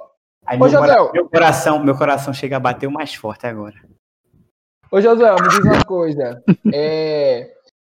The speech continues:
Speaker 2: tu que tem aí essa, esse olhar internacional. O futebol brasileiro,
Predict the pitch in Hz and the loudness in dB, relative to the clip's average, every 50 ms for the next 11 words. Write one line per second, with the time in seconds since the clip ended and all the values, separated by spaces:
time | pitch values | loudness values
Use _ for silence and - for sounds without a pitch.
0 | _ _ _ _ 220 226 226 226 220 - 226 220 214 202 202 196 208 196 - 196 | _ _ _ _ -2 -2 -2 -2 -6 -4 -2 0 0 0 0 0 -4 -2 -2 -2
1 | 185 - 214 190 185 185 185 180 185 185 180 196 180 190 180 180 180 - - 185 | -2 -2 -2 -2 -2 0 -2 -2 -4 -6 -8 -8 -8 -8 -10 -10 -12 -12 -12 -10
2 | 170 165 151 135 123 117 113 117 - _ _ _ _ _ _ _ _ _ _ _ | -8 -6 -6 -6 -6 -6 -8 -10 -16 _ _ _ _ _ _ _ _ _ _ _
3 | _ _ _ _ _ _ _ _ _ _ - 349 330 320 320 302 247 262 240 233 | _ _ _ _ _ _ _ _ _ _ -6 -4 -4 -2 -2 0 2 4 4 4
4 | 220 226 226 220 202 185 208 175 156 143 139 131 120 120 120 - _ | 4 2 0 0 -2 -2 -2 0 0 0 0 -2 -4 -8 -12 -14 _